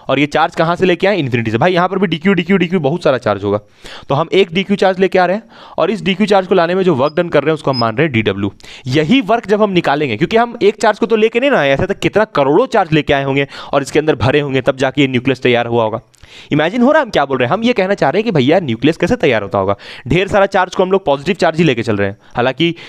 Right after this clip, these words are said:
न्यूट्रॉन भी होता है उसके अंदर, but अभी हम क्योंकि कूलम्बिक एनर्जी से हम पॉजिटिव चार्ज के लिए, इसलिए हम ऐसा कह रहे हैं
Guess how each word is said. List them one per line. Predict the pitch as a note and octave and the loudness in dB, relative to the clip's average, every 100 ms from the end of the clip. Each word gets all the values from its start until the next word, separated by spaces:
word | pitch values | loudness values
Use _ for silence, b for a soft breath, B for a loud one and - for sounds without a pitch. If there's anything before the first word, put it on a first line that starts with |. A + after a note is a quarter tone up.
| B - B2+ A#2 A2+ A2 G#2 G2+ G2+ | B -2 2 4 2 2 0 -2 -4
न्यूट्रॉन | C3+ C3+ C#3+ F3 | 0 0 2 0
भी | F3+ | 2
होता | F3 F3+ | 2 4
है | D#3 | 2
उसके | A2+ A2+ | 0 -2
अंदर, | G#2+ | 0
but | A#2 | 0
अभी | C3 C#3+ | 0 2
हम | D3 D#3 | 0 -2
क्योंकि | D3 C#3+ D#3+ | -6 -2 -2
कूलम्बिक | - - C#3 C3 D3+ D3+ | -2 -2 0 2 2 0
एनर्जी | D3 C3+ | -2 -4
से | C#3+ C#3+ | -6 -2
हम | D#3 | -2
पॉजिटिव | B2+ A#2 A2 D#3+ | 0 -2 0 0
चार्ज | - C#3+ | 0 -2
के | - | 0
लिए, | D#3 | 2
इसलिए | D#3+ - E3 | 2 2 0
हम | |
ऐसा | C#3 C3+ | 0 0
कह | A#2 | 0
रहे | |
हैं | A#2 | 0